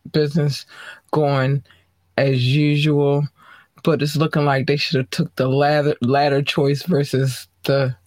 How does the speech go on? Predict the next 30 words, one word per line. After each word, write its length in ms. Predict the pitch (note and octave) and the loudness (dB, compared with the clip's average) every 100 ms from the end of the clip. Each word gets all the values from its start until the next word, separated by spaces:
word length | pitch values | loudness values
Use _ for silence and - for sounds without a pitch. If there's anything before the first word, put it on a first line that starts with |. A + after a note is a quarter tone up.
| - - - - - | -20 -20 -20 -20 -18
first 540 | - E3+ D3 C#3 - | -4 0 0 -2 -4
decision. 680 | - C3+ - C3 C3 C3+ B2 | -4 -2 0 -2 0 0 0
But 140 | C3+ D#3+ | 0 0
Adidas 680 | E3+ F#3 G#3 G3+ G3+ - - - C#3+ | 2 0 2 0 -2 -8 -14 -6 -2
is 220 | D#3 D3 | 0 -2
saying 520 | - E3+ D3 C#3+ C#3 | -2 0 2 2 2
that 240 | C3+ B2 - | 2 0 -2
it's 220 | C#3 - | -2 -2
in 240 | G#2 B2+ | 0 0
a 60 | C3 | 0
serious 600 | - C#3 C3 C3+ C3+ - | 0 0 2 0 -2 -2
financial 640 | C#3+ B2+ B2+ A#2+ B2 A2 | -2 0 0 0 -2 -4
pinch. 560 | - C#3 - - - - - - - - - - | -4 -4 -4 -6 -8 -8 -16 -18 -14 -14 -6 -2
Um, 280 | - C#3 - | 0 0 0
and 220 | C#3 C3+ | 0 0
it, 220 | - - - | -4 -6 -2
and 200 | C#3+ - | -2 -2
it's 160 | E3+ | -2
blaming 880 | D3 D3 D3+ D#3+ D#3+ D#3 D#3 D#3+ C3+ | 0 2 2 2 2 2 0 0 0
the 140 | C3+ | -2
bond 500 | B2 C3+ C3+ C3+ C#3 | 0 0 2 0 0
directly 560 | C3+ B2 B2 C3+ - D3 | 0 0 0 -2 0 -2
on 180 | C3+ B2+ | 0 0
the 80 | B2 | 0
decision 640 | C3+ C3 - C#3 C3 B2+ | -2 -2 -2 0 0 -2
to 140 | - | -2
split 420 | C3+ - - C3+ - | -6 -6 -2 -2 -2
with 180 | B2 - | -6 -2
Kanye 500 | C#3+ A2 A2+ - - | -2 0 0 -2 -2
West. 380 | G2+ F#2 - | -2 -4 -8